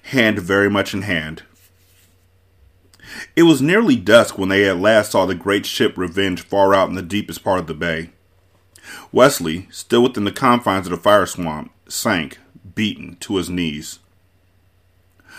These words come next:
For between him and his ship were more than a few inconveniences. From the north sailed in half the great armada. From the south now,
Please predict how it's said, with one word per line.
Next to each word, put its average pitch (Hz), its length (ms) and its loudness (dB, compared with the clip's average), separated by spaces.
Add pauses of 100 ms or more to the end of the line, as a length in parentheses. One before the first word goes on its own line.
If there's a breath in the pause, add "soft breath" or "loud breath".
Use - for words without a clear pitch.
(140 loud breath)
For 113 120 0
between 123 440 0
him 139 340 0
and 107 120 -2
his 107 120 -2
ship - 360 0
were 90 140 -4
more 107 240 0
than 101 140 -2
a 90 80 -4
few 110 280 0
inconveniences. 87 1080 -6 (880 loud breath)
From 117 160 0
the 110 80 4
north 131 360 4
sailed 113 440 2
in 107 100 0
half 117 320 0
the 98 80 -6
great 92 240 -2
armada. 87 580 -4 (460 loud breath)
From 107 160 -4
the 98 80 -2
south 123 380 4
now, 85 400 -4